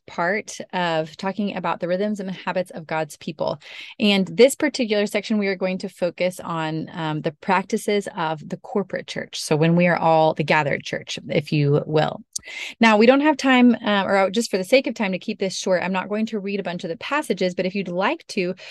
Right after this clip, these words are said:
I would suggest going and reading particularly First Corinthians, um, especially eleven and fourteen, um, kind of highlight some of the, um, ideas that Paul has about the,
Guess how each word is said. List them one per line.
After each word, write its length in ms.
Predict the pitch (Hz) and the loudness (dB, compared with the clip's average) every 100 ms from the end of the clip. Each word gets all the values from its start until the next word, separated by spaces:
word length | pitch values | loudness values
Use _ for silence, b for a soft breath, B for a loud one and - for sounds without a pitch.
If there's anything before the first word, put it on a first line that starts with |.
| B | B
I 120 | 196 220 | 2 2
would 120 | 247 | 2
suggest 300 | 233 214 - | 0 -2 0
going 220 | 208 208 | -4 -4
and 120 | 196 | -6
reading 220 | 185 190 | -6 -6
particularly 800 | 185 208 - 320 - 392 339 269 | -6 -10 -4 -4 0 2 4 4
First 300 | 240 208 - | 2 -2 -2
Corinthians, 680 | - 185 - 160 156 151 - | -4 -4 -2 -4 -4 -6 -4
um, 240 | 170 160 | -2 -2
especially 560 | 170 170 202 208 214 208 | -4 0 0 2 2 2
eleven 540 | 180 170 175 180 180 | 2 0 0 0 -2
and 260 | 175 165 156 | -4 -8 -6
fourteen, 560 | - 180 - 185 160 147 B B B | -2 -2 -2 -4 -4 -6 B B B
um, 180 | 180 175 | -2 0
kind 160 | 165 202 | 0 0
of 60 | |
highlight 600 | - - 190 185 165 165 | 0 2 4 4 4 0
some 200 | - 190 | -2 -2
of 120 | 185 165 | -2 -2
the, 320 | 180 160 156 160 b b - | -4 -4 -4 -8 b b -8
um, 240 | 170 151 | -6 -4
ideas 380 | - 196 214 196 | -2 0 2 0
that 120 | 190 | -2
Paul 200 | - 170 | -4 -6
has 280 | 151 151 151 | -4 -6 -4
about 260 | 156 151 151 | -4 -4 -4
the, 220 | 160 - | -6 -8